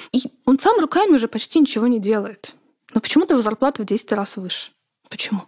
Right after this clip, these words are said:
<laughs> Он, а, снимает с других, э, тревогу по поводу всех тех бесконечных выборов, что делать, и берет ее на себя. И когда, на самом деле, что бы мы ни делегировали, какой бы процесс мы ни делегировали, мы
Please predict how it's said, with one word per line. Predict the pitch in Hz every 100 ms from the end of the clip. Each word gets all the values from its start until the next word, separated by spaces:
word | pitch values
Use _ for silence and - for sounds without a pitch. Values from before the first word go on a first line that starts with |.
| _ - - - - - -
<laughs> | 226 - - 175 233 - - _ _ _ -
Он, | 240 262 240 214
а, | 208 208
снимает | - 220 247 233 202 - -
с | -
других, | 208 214 226 - - 190
э, |
тревогу | - - 208 294 302 226 175
по | 185
поводу | - 262 247 202 190 -
всех | - 208
тех | - 254
бесконечных | 214 - 220 240 - 196 247
выборов, | 277 233 185
что | - - 202
делать, | 214 170 170 -
и | 180
берет | 175 226 285
ее | 202 208
на | 226
себя. | - 180 175 - _ _ -
И |
когда, | - 190 247
на | 262
самом | 262 247
деле, | 247 220
что | - 240
бы | 220
мы |
ни | 202
делегировали, | 202 208 208 302 392 240
какой | 190 202 254
бы | 208
процесс | - 170 165 170 -
мы | 170
ни | 160
делегировали, | 165 160 160 160 147 - - _ _
мы | 190 220 226 214